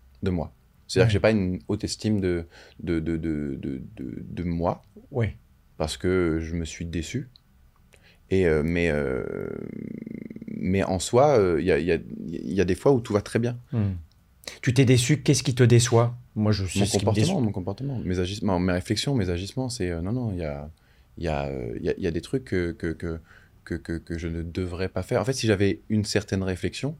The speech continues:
Speaker 1: une, un certain discernement sur une situation, il y a des, il y a des trucs que je, je...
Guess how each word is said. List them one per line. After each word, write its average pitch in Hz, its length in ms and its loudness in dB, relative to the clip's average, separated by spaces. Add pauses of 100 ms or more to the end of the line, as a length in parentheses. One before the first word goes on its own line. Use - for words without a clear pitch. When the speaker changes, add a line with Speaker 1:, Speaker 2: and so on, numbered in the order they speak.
(380)
Speaker 1:
une, 90 80 -4 (100)
un 78 100 2
certain 95 320 -2
discernement 95 640 -2
sur 95 200 -6
une 85 100 -6
situation, 127 520 -6 (360)
il 85 80 -6
y - 20 -2
a - 20 0
des, 80 140 -2
il - 100 -6
y 85 60 -2
a 80 40 -4
des 80 100 -4
trucs - 220 -8
que - 120 -10
je, 80 260 -8
je... 80 520 -6